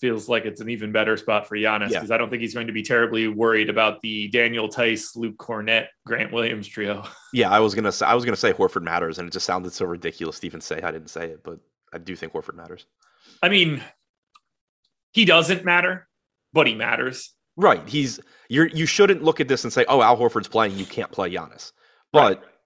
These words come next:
Speaker 2: if Horford is out, and you shouldn't look at it and say, "Oh, Horford is out, you have to jam in Giannis." Like,
Speaker 1: Right.
Speaker 2: he just looks a little bit better.
Speaker 1: Yeah, exactly. It's better, but it doesn't matter who's out there.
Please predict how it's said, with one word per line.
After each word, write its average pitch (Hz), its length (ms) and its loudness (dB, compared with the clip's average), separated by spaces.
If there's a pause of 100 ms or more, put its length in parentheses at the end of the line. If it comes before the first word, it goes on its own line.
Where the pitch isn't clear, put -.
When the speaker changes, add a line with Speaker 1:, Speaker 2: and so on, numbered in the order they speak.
(120)
Speaker 2:
if 135 120 0
Horford 123 300 4
is 101 80 -2
out, 123 140 6
and 139 100 2
you 151 60 -2
shouldn't 135 220 2
look 135 120 0
at 123 60 4
it 117 60 0
and 110 60 -6
say, 113 100 2
"Oh, 117 120 4
Horford 101 280 0
is 92 80 -6
out, 107 200 2
you 95 80 -10
have 95 180 -2
to 98 60 -6
jam 95 340 -8
in 98 100 -4
Giannis." 76 440 -18
Like, 90 240 -8 (140)
Speaker 1:
Right. 117 200 -8
Speaker 2:
he 131 80 -8
just 117 160 -2
looks 95 160 -2
a 90 40 -10
little 90 140 -6
bit 87 100 -6
better. - 200 -14 (460)
Speaker 1:
Yeah, 127 160 -8 (100)
exactly. - 560 -6
It's 170 160 2
better, 151 360 4
but 127 340 2
it 147 80 -2
doesn't 165 220 2
matter 139 240 4
who's 123 160 -4
out 117 180 2
there. 104 320 -4